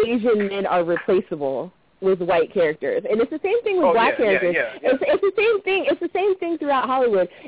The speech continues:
Speaker 1: Any character of color can be replaced with a white person. Whether we make black or brown or yellow up this white person, they, black and brown characters are replaceable, but white characters are never replaceable.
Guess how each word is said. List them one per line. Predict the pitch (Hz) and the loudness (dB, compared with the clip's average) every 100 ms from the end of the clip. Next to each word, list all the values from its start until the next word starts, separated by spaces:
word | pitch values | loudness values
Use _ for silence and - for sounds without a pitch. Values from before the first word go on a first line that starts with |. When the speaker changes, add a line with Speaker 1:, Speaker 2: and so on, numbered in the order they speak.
| - - | -10 0
Speaker 1:
Any | 381 466 466 | 2 0 0
character | 349 349 330 302 | 0 0 0 0
of | 233 | 0
color | - 247 247 285 320 349 _ _ _ | 0 0 2 2 2 -4 _ _ _
can | 311 269 | -2 2
be | 262 | 2
replaced | 254 247 240 240 | 0 2 0 0
with | 226 | -2
a | 220 | 0
white | 196 170 | 2 0
person. | 190 147 165 - - _ _ _ - | -2 -6 -6 -14 -18 _ _ _ -4
Whether | 208 226 | 0 2
we | 233 233 | 2 0
make | 214 190 185 | 0 -2 -2
black | 185 196 262 226 | 0 2 0 0
or | 196 | 0
brown | 170 196 220 233 | 0 0 0 2
or | 202 | 0
yellow | 185 202 220 214 | 0 2 4 2
up | 202 - | 2 0
this | 190 - 185 | -4 -4 -4
white | 196 185 - | -2 -2 -2
person, | 170 165 139 131 - _ _ _ | -4 -2 -8 -8 -14 _ _ _
they, | 202 214 185 175 _ _ | 0 0 -2 -12 _ _
black | 170 214 233 262 | 0 0 2 0
and | 208 | 0
brown | 202 196 202 | 0 -2 0
characters | 196 180 175 165 | 0 0 -4 -6
are | |
replaceable, | 156 156 156 151 - 80 - - - - | -6 -4 -4 -6 -10 -10 -10 -14 -20 -10
but | - 196 - | 0 2 2
white | 180 233 359 | -2 -2 -2
characters | - 330 269 233 | -2 -2 0 -2
are | 202 | 0
never | 190 202 196 | 0 0 0
replaceable. | 170 151 165 123 - 101 - - | -2 -4 -4 -6 -6 -16 -16 -18